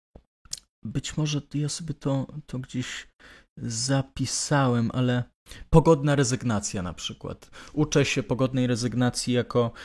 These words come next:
e, właśnie takiej ciekawej też pozycji podmiotowej. Z jednej strony jesteśmy gdzieś na marginesie odtrąceni przez,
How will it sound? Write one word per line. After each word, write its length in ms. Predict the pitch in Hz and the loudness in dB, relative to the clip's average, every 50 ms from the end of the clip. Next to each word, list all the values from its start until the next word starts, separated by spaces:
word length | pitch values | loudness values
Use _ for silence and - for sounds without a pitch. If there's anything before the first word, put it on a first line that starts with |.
| - - - | -18 -14 -10
e, 320 | - 117 120 120 120 113 104 | -6 -4 -2 -2 -2 -2 -2
właśnie 320 | - 131 123 - - 135 | -2 -2 0 0 0 0
takiej 240 | 120 120 - 135 131 | 0 0 0 0 0
ciekawej 520 | - - 160 - - 151 143 131 135 120 | 0 0 -2 2 2 2 2 4 2 0
też 180 | - 127 120 - | 0 0 -2 -2
pozycji 720 | - - 117 110 110 104 - - - 113 110 107 120 - - - - - _ _ | -2 -4 -4 -4 -6 -6 -8 -6 -6 -6 -6 -6 -6 -10 -12 -18 -20 -20 _ _
podmiotowej. 720 | - 131 110 127 123 123 - - 117 107 95 95 107 113 | -2 0 2 2 2 2 2 0 -2 -2 -2 -2 -4 -4
Z 80 | 107 - | 0 2
jednej 260 | 143 139 123 131 123 | 2 2 4 2 2
strony 560 | - - - - 123 120 117 113 113 110 107 107 - - - - - | 2 0 -2 -2 -2 0 0 0 0 -2 -4 -6 -10 -16 -14 -8 -4
jesteśmy 540 | 120 123 120 - - - 127 - - 127 123 | -2 0 0 0 0 0 -2 0 0 -2 -2
gdzieś 260 | 110 113 127 120 - | -2 -2 -2 -2 0
na 60 | 131 120 | 0 0
marginesie 540 | 120 113 110 120 120 117 117 - - - | 0 -2 -2 -2 -2 0 0 0 0 0
odtrąceni 840 | 127 127 - - - 120 120 117 - - 123 120 117 117 117 110 107 104 - - - - - | 0 0 -2 -2 -2 0 0 0 2 2 2 2 2 2 0 -2 -4 -6 -8 -14 -18 -14 -10
przez, 480 | - - 127 120 - - - - - | -4 -2 0 2 2 0 0 -2 -2